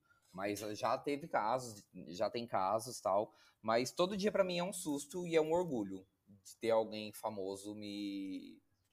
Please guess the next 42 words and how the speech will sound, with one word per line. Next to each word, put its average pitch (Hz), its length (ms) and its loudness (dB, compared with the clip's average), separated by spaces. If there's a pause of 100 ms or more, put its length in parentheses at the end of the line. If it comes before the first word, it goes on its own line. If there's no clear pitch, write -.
(220)
pedindo 107 340 -8
o - 40 -8
meu 107 100 -2
trabalho, 107 380 0
sabe? 104 340 -2 (400)
Mas 101 440 2
eu 110 120 6
acho 110 220 4
que - 100 -6
o 113 60 -4
que, 120 420 -6
o, 110 200 -4
o 113 80 -6
primeiro 120 800 2 (960)
que - 140 -10
me 117 120 -2
chocou, 127 500 4
assim, 120 200 0
muito, 120 540 -2
que - 140 -6
eu, 107 200 0
que - 100 -2
eu, 117 60 4 (120)
eu 117 160 2
dormi, 127 600 -2
no 113 280 -8
dia 120 140 -4
que 120 80 -4
eu 131 40 0
acordei, 113 320 -2
eu 117 40 -2
falei, 117 200 -6
"Mano, 104 420 -2
não, 98 460 -4
não 104 180 -6
é 151 40 -6
possível 101 600 -10 (420)
que 104 120 2
essa 117 180 2
pessoa 120 720 4
usou 101 220 0
Icona." 135 640 2